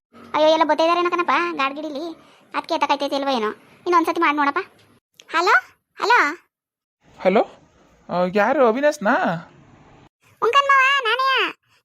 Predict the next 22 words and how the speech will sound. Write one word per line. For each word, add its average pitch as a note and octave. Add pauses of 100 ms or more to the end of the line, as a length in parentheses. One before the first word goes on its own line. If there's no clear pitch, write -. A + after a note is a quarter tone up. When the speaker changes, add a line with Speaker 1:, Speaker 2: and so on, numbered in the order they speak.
(120)
Speaker 1:
ಹೇಳ್ A#4+
ಮಾವ. B4 (1000)
Speaker 2:
ಎಲ್ಲಿದ್ದೀರಪ್ಪ? D4+ (840)
ಎಲ್ಲಿದ್ದೀರಿ? D#4
ನೀನು C#4+
ಭೂಮಿನೂ C#4+ (440)
ಊಟಕ್ಕೆ G#3
ಬರ್ತೀನಿ C4+
ಇವತ್ತು B3+
ಮನೆಗೆ A#3+
ಅಂದ್ರಂತಲ್ಲ? C4 (680)
ಆ, F3
ಇಲ್ಲಿ G3
ಅವ್ವನು B3
ರಾಣಿನೂ A#3
ಎಲ್ಲ A#3+
ರೆಡಿ A3
ಮಾಡ್ಕೊಂಡು A#3+
ಕಾಯ್ತಾವ್ರೆ. B3 (560)
ಆ, F3+
ಇನ್ನು A3
ಹೊಂಟಿಲ್ವಾ? B3